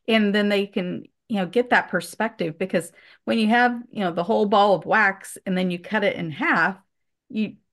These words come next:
your life will probably change a little bit, but it doesn't have to change completely. You can still go on vacation. You can still do, um, you know, things for your family, but you just need to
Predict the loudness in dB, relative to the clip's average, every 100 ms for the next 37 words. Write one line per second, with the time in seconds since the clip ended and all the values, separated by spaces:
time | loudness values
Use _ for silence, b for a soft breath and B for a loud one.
0 | _ -2 2 2 0 -4 -8 -8 -8 -4
1 | -2 -2 -2 -2 0 -2 -4 -4 -4 -2
2 | -2 -2 -2 0 0 0 -2 -4 -6 -8
3 | -6 -6 -6 -10 -10 -6 -4 -4 -4 -6
4 | -8 b b -6 -4 -2 -4 -4 -2 0
5 | -2 -6 -8 -8 -6 -4 -4 -6 -4 -2
6 | -2 -2 -4 -6 -12 -14 -16 -8 -6 -6
7 | -8 -14 -20 _ -8 -6 -2 -2 -4 -4
8 | -4 -4 -2 -2 -2 -4 -6 B B B
9 | _ -4 -2 -2 -4 -2 -2 0 -2 -2